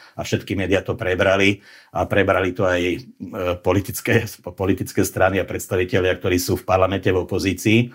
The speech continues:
a používajú teda tieto moje argumenty, ale to je absolútne v poriadku, na to tu som,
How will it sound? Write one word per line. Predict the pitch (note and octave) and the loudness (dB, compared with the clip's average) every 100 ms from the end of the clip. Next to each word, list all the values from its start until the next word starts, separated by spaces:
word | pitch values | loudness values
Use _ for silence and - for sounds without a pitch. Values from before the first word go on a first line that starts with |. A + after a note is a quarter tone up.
| - - _ | -14 -20 _
a | E2 - | -2 4
používajú | G2 F#2 G2 F#2 F#2 | 4 4 2 2 0
teda | G2+ F2+ F2+ | -2 -2 -2
tieto | - F#2 F#2 F2+ F#2+ | -2 0 0 0 -2
moje | F#2 F2+ F#2 E2+ F2+ - | -2 2 4 2 -2 -4
argumenty, | F2+ F#2 G2 G2+ F2+ G#2 A2 | -2 2 2 2 2 4 4
ale | G2+ G#2+ | 4 2
to | A2+ | 4
je | G2+ | 2
absolútne | G2+ - F#2+ G2+ F2+ | 2 -2 -4 -6 -2
v | |
poriadku, | G#2+ G#2 F2+ - F#2 | 0 2 0 -6 -6
na | |
to | F#2 G#2 | -4 -4
tu | A2 | -4
som, | - G2 G#2+ A2+ | 0 2 2 0